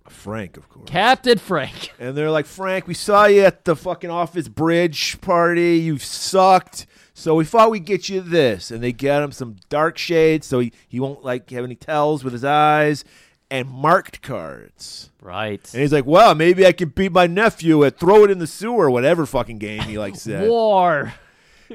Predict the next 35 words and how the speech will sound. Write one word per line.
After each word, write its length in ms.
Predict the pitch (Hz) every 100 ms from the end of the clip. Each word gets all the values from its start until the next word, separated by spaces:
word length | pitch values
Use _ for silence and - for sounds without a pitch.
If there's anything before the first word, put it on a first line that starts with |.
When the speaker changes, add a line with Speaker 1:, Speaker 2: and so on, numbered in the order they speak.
| - 247 220
Speaker 2:
That 100 | 147
was 100 | 208
the 80 | 190
game 160 | 185
I 60 | 185
always 180 | 185 180
played 240 | - 220 240
at 120 | 107
Grandma 280 | 135 113 107
Christmas. 560 | - 104 - 101 _ -
Speaker 1:
And 200 | 139 143
then 160 | 147 143
they're 120 | 143
like, 160 | 139 -
"And 180 | 156 160
the 120 | 151
best 340 | 175 190 190
for 220 | - 208
last, 520 | 208 208 208 202 - 185
Lieutenant 440 | 170 185 170 156
Kojak. 420 | 170 156 156 147
We 80 | 160
know 160 | 185 247
how 40 |
much 220 | 285 269 269
you 100 | 269
love 420 | 262 269 233 185
loud 400 | 208 226 269 277
vests." 840 | 240 285 196 127 - - - - _ _ _ _ _ _
And 160 | 131 135
then 140 | 147
he 80 | 151
opens 400 | 170 165 190 175
it 140 | 185
up, 400 | 160 143 143 _